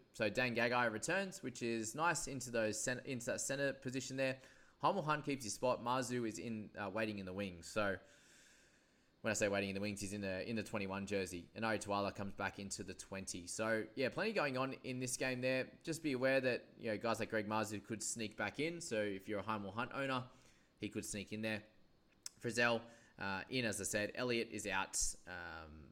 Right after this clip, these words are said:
we'll find out more what's going on with Elliott. I don't actually know. If anyone knows, let me know in the comments. And the most exciting news of the day, of the week already,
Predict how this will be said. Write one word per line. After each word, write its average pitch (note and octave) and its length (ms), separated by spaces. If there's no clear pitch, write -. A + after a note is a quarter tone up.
we'll A2 80
find C3 220
out G#2 180
more A2 220
what's G2+ 160
going G2+ 180
on G2 80
with F#2+ 100
Elliott. G#2 220
I A2+ 240
don't A2 140
actually F#2 200
know. F#2+ 100
If F#2 160
anyone A#2+ 220
knows, G#2 260
let G#2+ 160
me G2+ 60
know F#2+ 100
in F2+ 80
the F2+ 40
comments. C3 420
And D3+ 420
the C#3 60
most D3 160
exciting D3+ 360
news C#3+ 360
of F3+ 140
the B2+ 80
day, G2+ 260
of A3+ 160
the D3+ 80
week G#2+ 240
already, F#2+ 460